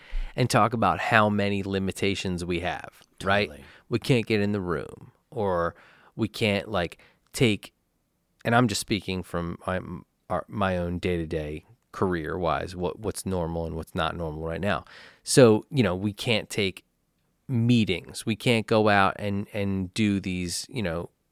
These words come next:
Speaker 1: events that we go out and, and hang with people and talk. So, but the thing,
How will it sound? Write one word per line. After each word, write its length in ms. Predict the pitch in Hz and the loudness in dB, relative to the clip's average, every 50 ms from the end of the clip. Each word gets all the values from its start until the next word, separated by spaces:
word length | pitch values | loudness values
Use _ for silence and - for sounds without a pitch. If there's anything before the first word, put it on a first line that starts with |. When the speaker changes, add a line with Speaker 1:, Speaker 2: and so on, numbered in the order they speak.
| _ _ _ _ _ _ _ _ - | _ _ _ _ _ _ _ _ -2
Speaker 1:
events 600 | 123 101 98 120 113 101 92 87 87 - - - | -2 0 2 2 2 2 0 0 -2 -4 -2 -2
that 100 | 95 92 | -2 0
we 160 | 95 98 92 | 0 0 2
go 180 | 104 101 98 | 2 4 4
out 240 | 95 92 92 87 87 | 4 4 2 2 0
and, 220 | 98 98 101 - - | -2 -4 -6 -6 -8
and 240 | - 95 92 92 87 | -8 -8 -6 -6 -6
hang 380 | - - - 107 101 95 92 | -6 -2 -2 0 0 0 0
with 160 | 92 90 - - | -2 -2 -4 -4
people 420 | - 101 95 - 92 95 95 87 | -4 -4 -2 0 0 0 0 0
and 180 | 80 98 95 - | -2 -4 -6 -4
talk. 320 | - - 107 92 85 - - - - - - - - - - - - | 2 4 4 4 4 2 -6 -16 -18 -18 -18 -18 -20 -20 -20 -20 -8
So, 440 | - - - 165 151 139 135 117 - - _ _ _ _ _ _ | -4 0 6 6 8 8 6 4 0 -6 _ _ _ _ _ _
but 180 | 143 139 156 131 | 2 2 2 2
the 100 | 156 135 | 2 -2
thing, 400 | - - 160 160 160 156 - | 0 0 0 2 2 0 -2